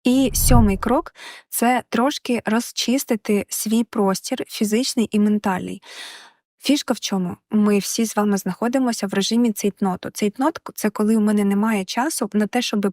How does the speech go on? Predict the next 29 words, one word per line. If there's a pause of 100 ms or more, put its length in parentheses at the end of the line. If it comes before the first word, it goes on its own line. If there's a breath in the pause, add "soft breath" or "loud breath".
побути
зі
своїми
думками, (240 loud breath)
на
те,
щоби
просто
побути, (320 loud breath)
на
те,
щоби, (260 soft breath)
не
знаю, (340 loud breath)
побродити
лісом
і
послухати,
як (100)
хрустять
гілочки
під
моїм
взуттям, (320 loud breath)
на
те,
щоби (300 loud breath)
в
душі